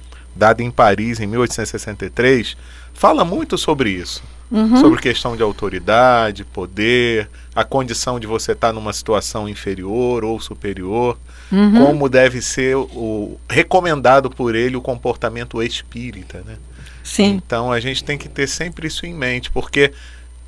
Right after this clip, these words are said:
Speaker 1: naturalmente, por trazermos ainda tendências anteriores, de
Speaker 2: Uhum.
Speaker 1: outras situações, de outras vidas, de outros modos de pensar, às vezes é natural que brote ali aquele homem velho que queira resolver as coisas de forma violenta,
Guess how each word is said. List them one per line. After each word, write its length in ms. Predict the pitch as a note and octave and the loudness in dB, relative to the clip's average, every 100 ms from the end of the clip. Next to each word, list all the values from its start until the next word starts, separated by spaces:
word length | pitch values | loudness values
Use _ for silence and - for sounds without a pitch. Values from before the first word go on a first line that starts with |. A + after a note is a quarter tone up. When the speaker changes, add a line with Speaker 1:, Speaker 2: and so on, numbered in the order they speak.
| - - - - | -20 -20 -18 -4
Speaker 1:
naturalmente, 1080 | D#3 B3 C4 F#3+ D#3+ C#3 A#2+ G#2+ G2 - G2+ | 2 2 4 2 2 2 -2 -4 -6 -12 -12
por 360 | - B2+ B2+ | -6 -6 -4
trazermos 920 | - D3+ C#3 A#2 D3+ G3 F#3 E3+ D3 | 4 6 6 4 4 4 2 -2 0
ainda 480 | C#3+ B2 A2+ G#2+ G#2 | 0 -2 -6 -2 -4
tendências 760 | - B2+ A2+ A2 G#2 - G2+ F#2+ | -2 -6 -4 -4 -6 -8 -8 -8
anteriores, 880 | G2+ G#2+ F#2+ G2 C3 D3+ B2+ G#2 | -8 -10 -8 -2 2 4 2 0
de 100 | G2 G2 | -4 -2
Speaker 2:
Uhum. 100 | G#2+ | 2
Speaker 1:
outras 640 | - G3 G#2 A2+ - - | 4 2 -2 -2 -6 -10
situações, 1040 | - - C3 - A2+ - - B2 A#2+ G#2+ G#2 - - | -14 -12 -8 0 0 0 -8 -6 -6 -8 -12 -18 -12
de 80 | - | -4
outras 280 | A#2+ B2+ A2+ | -2 0 0
vidas, 300 | A2 A#2+ A2+ | -2 -4 -4
de 60 | B2 | -2
outros 300 | B2 C3+ G#2+ | -4 -6 -6
modos 500 | A2+ C3 D3+ B2+ G#2+ | 2 4 4 2 -4
de 100 | A2+ | -4
pensar, 600 | A2+ G#2+ - D3 E3 - - - - - | -4 -6 2 4 4 0 -6 -20 -20 -4
às 220 | - D3+ C3 | 4 4 2
vezes 640 | A#2+ F3+ A3 F3 D3 C3 | 0 4 4 4 0 2
é 100 | D3+ | 2
natural 800 | D3 F#3+ C4+ - F#3 C#3 E3 F#3 | 4 0 0 -2 4 6 6 2
que 160 | A3+ | -4
brote 500 | F3+ C#3 C#3 C#3+ D3 | 2 6 8 8 6
ali 180 | C3 B2+ | 2 4
aquele 300 | B2+ C#3+ B2 | 2 0 0
homem 340 | B2 B2 A#2+ | 0 0 -4
velho 380 | A2+ C#3 G3+ F3 | 2 4 4 2
que 140 | - F3+ | -4 -2
queira 260 | F3 G3+ | 0 2
resolver 440 | F#3 F3+ D#3+ D3 E3 | 2 0 0 0 0
as 120 | - | -2
coisas 340 | - F3+ F#3+ | -2 0 0
de 60 | G3 | -2
forma 320 | - E3 D3 | -2 -2 -2
violenta, 800 | B2 C3 A#2 A2+ A2+ A2+ - | -4 -2 -2 -2 -4 -6 -8